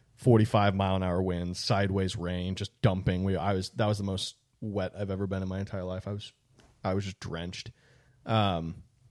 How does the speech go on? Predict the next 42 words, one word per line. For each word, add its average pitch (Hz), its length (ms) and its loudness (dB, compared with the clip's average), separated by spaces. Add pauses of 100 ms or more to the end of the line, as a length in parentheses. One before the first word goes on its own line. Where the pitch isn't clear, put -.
(120)
and 120 80 0
then 107 80 2
we 104 60 0
played 92 300 0 (680)
thirty-six 104 520 2
on 87 100 -6
Thursday 90 560 -6 (300)
and 104 80 -4
then 87 120 -6
eighteen 95 360 -8
Friday. - 380 -12 (120)
So - 300 -6 (180)
a 117 40 0
lot 120 180 6
of 113 80 2
golf, 110 440 4 (640)
um, 90 440 0 (380)
but 101 80 0
it 90 40 2
was, 95 240 -2
it 104 60 -4
was 90 140 -4
so 82 160 -4
sick. - 280 -8
That's, 107 460 -2
that's, - 480 -2 (1200)
and, 143 120 2
and, 131 360 0
and, 127 280 2
and 120 120 2
going 120 240 4
in 120 80 4
January, 113 480 2
you 110 100 2
pay 113 140 4
a 107 60 2
hundred 110 360 0
bucks 101 260 -2
a 110 40 0
round 98 480 -2
and 98 180 -6
fifty-five, 101 840 -4